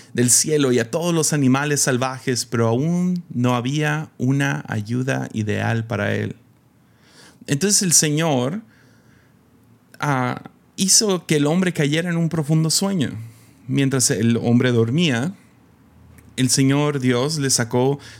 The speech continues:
de sus costillas y, ah, sacó una de sus costillas y cerró la abertura. Entonces el Señor hizo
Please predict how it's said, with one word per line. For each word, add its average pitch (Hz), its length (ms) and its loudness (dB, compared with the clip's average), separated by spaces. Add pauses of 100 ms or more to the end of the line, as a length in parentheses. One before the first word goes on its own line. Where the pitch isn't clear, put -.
de 127 140 2
sus 160 200 0
costillas 117 840 0
y, 123 340 2
ah, 113 480 -4
sacó 135 300 0
una 160 240 0
de 156 100 0
sus 156 180 -2
costillas 113 600 -2
y 131 80 -4
cerró 131 420 0
la 143 120 -2
abertura. 117 580 -6 (1300)
Entonces 165 440 0
el 156 100 0
Señor 127 540 0 (720)
hizo 175 560 -2